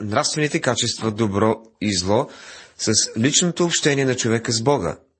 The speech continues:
или с отсъ-, отсъствието на такова общение. Тъй като онова, което наричаме нравствено добро, е в съзвучие с Божията воля, а нравственото зло е в разрез с нея,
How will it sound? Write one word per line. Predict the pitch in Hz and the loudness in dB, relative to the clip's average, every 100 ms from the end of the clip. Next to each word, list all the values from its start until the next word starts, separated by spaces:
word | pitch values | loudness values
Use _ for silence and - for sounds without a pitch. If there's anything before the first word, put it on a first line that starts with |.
| _ _ _ _ _ - | _ _ _ _ _ 0
или | 117 127 | 2 2
с | 147 | 0
отсъ-, | 143 151 - 185 175 - 107 | 0 0 -2 -2 -6 -8 -6
отсъствието | 104 170 - 147 143 147 | 0 0 2 0 0 -2
на | 123 | -4
такова | 90 - 90 87 90 - | -4 -2 -2 -2 -6 -8
общение. | 98 - 82 58 - _ _ _ _ _ _ _ _ _ _ _ _ - - _ | -4 -2 -2 -6 -12 _ _ _ _ _ _ _ _ _ _ _ _ -20 -20 _
Тъй | - 107 | -2 0
като | 131 160 | 2 2
онова, | 170 196 208 | 4 2 2
което | 170 147 | 0 2
наричаме | 143 147 127 131 120 - | 2 2 2 2 2 0
нравствено | 110 117 131 - 117 | 0 0 0 -4 -4
добро, | 104 98 107 - | -2 2 2 2
е | - | -2
в | 95 92 - - | -2 -4 -6 -6
съзвучие | - 101 131 135 107 | -2 0 0 2 0
с | - 95 78 | 0 -2 -2
Божията | 82 131 165 160 | 0 2 0 0
воля, | 87 80 104 135 _ _ _ _ _ - - - - _ | 0 0 0 -2 _ _ _ _ _ -20 -20 -20 -20 _
а | 110 | -2
нравственото | 110 131 139 147 131 131 | 0 0 0 -2 -2 -2
зло | 110 120 123 | 0 2 2
е | |
в | 95 90 - | 0 -4 -2
разрез | 107 127 117 92 - | 0 0 0 -4 -4
с | 76 - | -4 0
нея, | 98 120 | 0 0